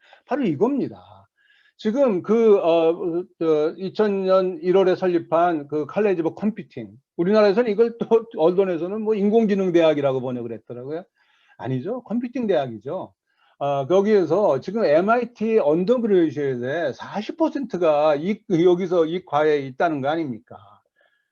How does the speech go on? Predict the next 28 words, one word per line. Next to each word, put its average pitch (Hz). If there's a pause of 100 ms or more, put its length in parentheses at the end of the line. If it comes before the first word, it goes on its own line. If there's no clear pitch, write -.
(200)
그 220
메시지 208
간단하죠. 165
현재의 262
대학 233
체제는 247 (120)
안 147
된다. 160
바꿔라라는 156
겁니다. 101 (1040)
뭐, 214 (260)
대부분의 240
미국 202
대학에서는 180
지금 185
뭐 170
좋은 214
대학은 180
한 165
천 240
명 220
정도, 165
어, 135
컴퓨터 165
사이언스 135
입학을 127
하고 160
있고요. 127